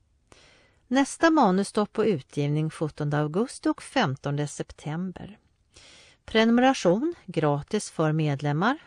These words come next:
övriga tvåhundrafemtio kronor per år. S R F Perspektiv finns som tryckt tidning, på tal, i punktskrift samt i textformat.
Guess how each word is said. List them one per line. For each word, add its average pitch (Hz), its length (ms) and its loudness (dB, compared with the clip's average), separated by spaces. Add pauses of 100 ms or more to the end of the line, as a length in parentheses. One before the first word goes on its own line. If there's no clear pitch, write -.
(120)
övriga 170 680 -2
tvåhundrafemtio 151 760 -6
kronor 147 400 -4
per 156 220 -4
år. 196 300 -4 (1300)
S 254 240 0
R 277 80 6
F 277 200 2
Perspektiv 220 580 0
finns 156 360 -2
som 156 180 -2
tryckt - 440 -6
tidning, 185 640 -2
på 151 200 -8
tal, 160 540 -4
i 190 200 -4
punktskrift 202 760 -2
samt 143 420 -6
i 208 40 -6
textformat. - 1000 -10